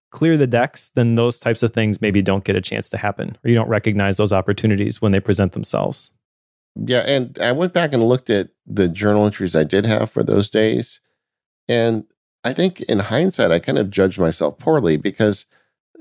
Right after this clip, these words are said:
Speaker 2: you know, every day I have what I call the daily priority, and it's only one thing every day. You know, it could be enjoy my daughter's play, or it could be get a bunch of legal work done. But the days I was up there, the priority was do an excellent interview and, you know,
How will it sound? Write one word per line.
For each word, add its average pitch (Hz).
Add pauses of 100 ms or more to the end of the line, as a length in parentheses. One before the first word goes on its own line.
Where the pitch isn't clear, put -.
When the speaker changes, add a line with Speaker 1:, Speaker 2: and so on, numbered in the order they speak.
(100)
Speaker 2:
you 120
know, 117
every 123
day 117
I 95
have 90
what 87
I 85
call 87
the 85
daily 87
priority, 80
and 82
it's 80
only 107
one 87
thing 65
every 78
day. 64
You -
know, 71
it 90
could 110
be 85 (480)
enjoy 92
my 95
daughter's 90
play, 92
or 76
it -
could 85
be 87 (220)
get 80
a 87
bunch 95
of 98
legal 101
work 65
done. -
But - (500)
the 98
days 120
I 101
was 92
up 127
there, 80
the -
priority 95
was 82
do 95
an 92
excellent 90
interview 78
and, 78
you 82
know, 76